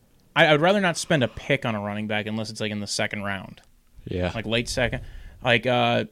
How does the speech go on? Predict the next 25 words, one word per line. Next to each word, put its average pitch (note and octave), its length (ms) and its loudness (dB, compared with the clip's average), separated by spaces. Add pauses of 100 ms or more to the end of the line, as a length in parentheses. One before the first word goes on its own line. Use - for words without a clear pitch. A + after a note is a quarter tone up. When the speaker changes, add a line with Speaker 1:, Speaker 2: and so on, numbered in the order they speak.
(120)
Speaker 1:
Dolphins E3+ 440 6
could - 160 0
probably F#3 240 6
spend, F3+ 500 2
uh, F#3 200 4
on F3+ 120 2
a F3+ 40 0
running F#3 240 2
back, F3+ 200 4
but C#3 80 0
why? B2+ 440 -4
Like, A2 160 -10
you're B2 100 -6
not C3 200 -6
at B2 200 -4
that G#2+ 200 -4
point A#2+ 260 -4
yet. - 240 -16
Speaker 2:
Yeah. D#2+ 200 -6 (1500)
Speaker 1:
So, A#2+ 320 0 (680)
um, A#2+ 680 4 (180)
we C#3 80 -6
mentioned C#3+ 300 2
Austin C#3 300 0
Eckler, C3 520 0